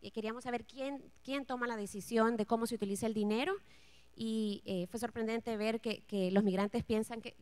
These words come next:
cuarenta y seis por ciento de los migrantes piensan que ellos tienen, eh, eh, un rol en la decisión que se toma,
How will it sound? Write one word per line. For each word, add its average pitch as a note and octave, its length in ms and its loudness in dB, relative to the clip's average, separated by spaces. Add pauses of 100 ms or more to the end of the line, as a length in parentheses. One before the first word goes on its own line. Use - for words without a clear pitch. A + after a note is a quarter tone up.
(200)
cuarenta G#3+ 260 2
y - 20 -8
seis C4 180 -4
por C4 80 -6
ciento B3 200 0
de - 20 4
los A#3+ 100 4
migrantes A3 480 4
piensan A3+ 340 4
que G3+ 200 2
ellos A3+ 320 -6
tienen, G#3 480 2 (480)
eh, F#3+ 160 -12 (340)
eh, F#3 240 -12 (840)
un A#3+ 200 -10
rol B3 280 -4
en G3+ 100 -6
la F#3+ 60 -6
decisión F#3+ 360 -6
que G#3+ 100 -6
se G3+ 140 0
toma, C#4 420 2